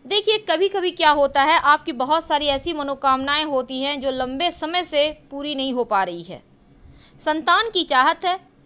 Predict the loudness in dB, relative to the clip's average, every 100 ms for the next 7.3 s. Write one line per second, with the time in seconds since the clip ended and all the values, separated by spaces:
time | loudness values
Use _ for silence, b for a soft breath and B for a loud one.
0 | -12 -6 -6 -6 -6 -4 -6 -2 -2 0
1 | -2 -4 -4 -2 -2 0 -2 0 -4 -6
2 | -20 -14 -6 -6 -4 -6 -2 0 0 -4
3 | -6 -2 -2 -2 -8 -10 -18 _ _ _
4 | _ _ _ _ -2 0 2 0 -2 0
5 | -2 0 -4 -4 -6 -8 -8 -8 -4 -2
6 | -2 -4 -10 -10 -8 -10 -8 -10 -8 -12
7 | -12 -8 -8